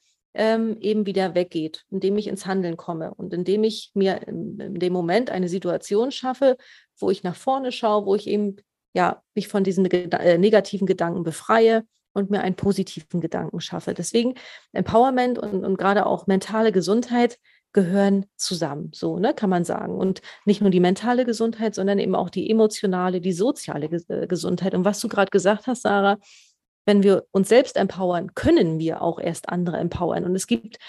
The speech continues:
gerade im, im, im Pflegesetting, im Pflegeberuf, es gibt ja auch, ähm, unzählige Studien, die belegen, dass Pflegebedürftige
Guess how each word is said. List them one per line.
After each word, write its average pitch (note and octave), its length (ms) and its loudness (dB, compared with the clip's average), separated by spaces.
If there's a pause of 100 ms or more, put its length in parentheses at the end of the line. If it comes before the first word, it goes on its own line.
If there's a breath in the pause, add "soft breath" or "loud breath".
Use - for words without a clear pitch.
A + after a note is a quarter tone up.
(240 loud breath)
gerade C4 340 4
im, A3+ 180 4
im, G3+ 120 2 (120)
im - 120 -2
Pflegesetting, G3+ 720 2
im G3 100 0
Pflegeberuf, A#3 720 2
es F#3 160 -12
gibt - 240 -6 (420 soft breath)
ja G#3+ 180 2
auch, - 320 2
ähm, G#3 480 4
unzählige A#3 600 2
Studien, A#3+ 420 4
die G#3 160 2
belegen, G#3 840 4
dass - 460 -2 (600)
Pflegebedürftige F#3+ 1080 4